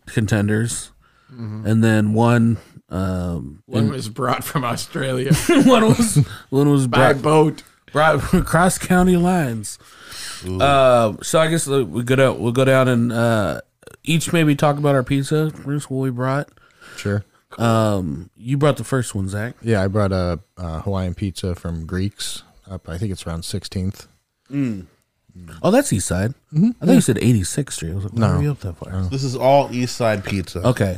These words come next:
Speaker 4: No, I wanted, I, I chose something that was at least fifteen minutes away from your house because I didn't wanna grab whatever you guys were grabbing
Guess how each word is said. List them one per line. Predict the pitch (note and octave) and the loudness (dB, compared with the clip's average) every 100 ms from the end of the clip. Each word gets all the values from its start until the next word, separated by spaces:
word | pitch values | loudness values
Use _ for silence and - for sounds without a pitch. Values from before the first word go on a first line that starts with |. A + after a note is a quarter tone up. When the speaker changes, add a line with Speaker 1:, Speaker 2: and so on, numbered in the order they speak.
| - | 0
Speaker 4:
No, | C#3 | 2
I | C#3 | 4
wanted, | D#3 F#3+ F#3 - | 6 6 4 4
I, | C3 B2+ | 2 4
I | C3 | 0
chose | - F3+ - | 4 2 4
something | D#3+ C3+ C#3 | 0 2 2
that | A#2+ | 2
was | A2 | 2
at | G#2+ | 0
least | G#2 A2+ - | 0 0 0
fifteen | A#2 A2 A#2+ G#2+ | -2 -2 -2 0
minutes | G#2 G2+ F#2 G2+ | 0 -2 -2 -4
away | F#2 F#2 F#2 | -2 -2 -2
from | - - F#2 F2 E2 D#2+ _ | -6 -8 -6 -6 -10 -14 _
your | G#2 G#2 G#2+ | -6 -2 0
house | G#2+ A2 - - _ | 2 0 -4 -10 _
because | G#2 F#2+ F#2+ F#2 F2 - - _ _ | -14 -8 -6 -6 -6 -10 -16 _ _
I | G2+ | -8
didn't | F#2+ F#2 | -6 -6
wanna | F2 F2 D#2 - _ _ _ _ | -6 -6 -10 -14 _ _ _ _
grab | _ F2 E2+ | _ -4 -2
whatever | F2 E2+ D#2+ | -4 -4 -4
you | E2+ F2+ | -6 -6
guys | E2 E2+ | -6 -8
were | |
grabbing | F2 E2+ F2 F2+ | -6 -6 -4 -4